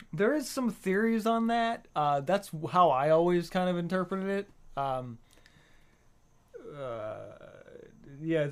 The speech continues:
I don't, I don't know if Nintendo actually specifically have s-, said one way or the other, but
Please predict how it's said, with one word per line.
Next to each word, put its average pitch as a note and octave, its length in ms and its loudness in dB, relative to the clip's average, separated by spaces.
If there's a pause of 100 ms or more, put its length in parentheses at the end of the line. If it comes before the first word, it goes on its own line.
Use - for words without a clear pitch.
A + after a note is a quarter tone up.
I E3 80 4
don't, F#3+ 160 0
I F3 80 0
don't G3 160 -2
know F3+ 100 2
if D#3 100 -2
Nintendo D#3 380 2
actually C#3+ 200 -4
specifically C#3 680 -8
have C3+ 160 -10
s-, - 180 -20 (100)
said D3 440 -6
one D#3+ 180 -2
way E3 140 2
or E3+ 100 2
the E3+ 140 2
other, E3+ 280 2
but C3 320 -4